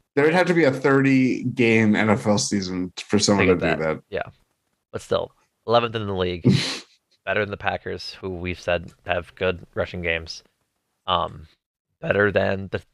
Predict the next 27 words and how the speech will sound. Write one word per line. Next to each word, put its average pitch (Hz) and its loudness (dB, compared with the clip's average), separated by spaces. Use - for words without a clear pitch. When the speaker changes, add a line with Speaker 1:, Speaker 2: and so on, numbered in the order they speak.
Speaker 2:
Titans, 95 -6
who 90 -10
have 87 -6
Derrick 92 -4
Henry 92 -4
and 92 -8
reliable 85 2
backups, 87 -2
better 98 2
than 87 -2
the 87 -6
Raiders, 98 -2
who 92 -8
Josh 90 -4
Jacobs 104 -4
is 95 -14
having 98 0
a 98 -4
great 92 -2
year, 90 -2
better 82 0
than 80 -10
the 78 -12
Steelers 101 0
with 90 -8
Najee 87 -4
Harris 87 0